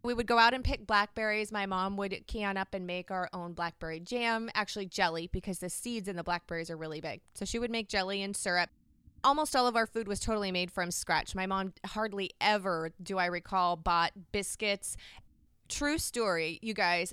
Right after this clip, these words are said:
I had never had an Oreo cookie because my mom baked cookies. If we got to have cookies, it was something she made from scratch. We didn't buy very much store-bought food. I had never even had an Oreo until I was in high school. I was staying the night at a girlfriend's house,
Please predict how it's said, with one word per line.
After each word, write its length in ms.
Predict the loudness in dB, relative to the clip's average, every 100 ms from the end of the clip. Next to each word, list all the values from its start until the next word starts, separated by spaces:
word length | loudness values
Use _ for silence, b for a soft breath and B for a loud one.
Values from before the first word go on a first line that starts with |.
| 2
I 140 | 4 4
had 160 | 0
never 220 | -2 -2 0
had 220 | 0 0
an 120 | -2 -4
Oreo 500 | -2 0 0 -2 -2
cookie 380 | -4 0 0 0
because 260 | -4 -6 -6
my 180 | -4 -2
mom 300 | -2 -4 -4
baked 380 | -2 -2 -2 -10
cookies. 340 | -8 -8 -8
If 140 | -8
we 80 | -4
got 180 | -2 -4
to 60 | -4
have 200 | -6 -6
cookies, 360 | -10 -8 -8
it 60 | -8
was 120 | -6
something 300 | -8 -8 -10
she 160 | -8 -6
made 200 | -6 -4
from 200 | -6 -4
scratch. 400 | 0 0 0 -4
We 80 |
didn't 140 | -4 0
buy 320 | 2 0 -2 B B B -4
very 220 | 0 0
much 160 | 0 -2
store-bought 480 | -2 2 2 0
food. 240 | 0 -2 -2 b b b 2
I 60 |
had 80 | 2
never 180 | 0 -2
even 160 | -2 -4
had 320 | 0 0 2
an 100 | -2 -2
Oreo 440 | -2 0 0 0
until 220 | -2 2
I 100 | 2
was 200 | 2 -4
in 80 | -4
high 180 | -2 -4
school. 320 | -4 -4 0
I 140 | 0
was 120 | -2 -4
staying 260 | -8 -8
the 60 | -8
night 180 | -8 -8
at 80 |
a 40 | -10
girlfriend's 520 | -10 -10 -8 -10 -4
house, 320 | -2 -2 -8